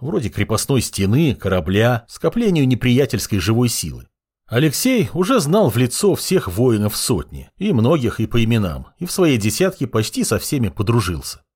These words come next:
Парни были простые, делить им было нечего, и тяготы воинской службы доставались поровну. Их десяток, как и кентархию, уже ставили в караул.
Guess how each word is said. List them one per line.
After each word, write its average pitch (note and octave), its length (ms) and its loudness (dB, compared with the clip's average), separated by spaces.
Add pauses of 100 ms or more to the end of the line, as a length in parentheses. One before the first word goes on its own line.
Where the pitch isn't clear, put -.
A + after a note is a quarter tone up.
(120)
Парни C#3+ 300 -2
были G2 200 2
простые, D3 720 0
делить C3+ 300 -4
им F2+ 100 -2
было D#2+ 180 -6
нечего, A#2+ 640 -2
и A#3+ 160 -2
тяготы F#3 460 0
воинской B2 480 2
службы C#3 480 -2
доставались G#2+ 600 0
поровну. E2+ 540 -4 (380)
Их F3+ 220 -2
десяток, C#3 720 0
как G3+ 180 -2
и C#3 60 -8
кентархию, B2 800 0
уже A#2 200 2
ставили G2+ 380 2
в - 80 -2
караул. C3+ 460 0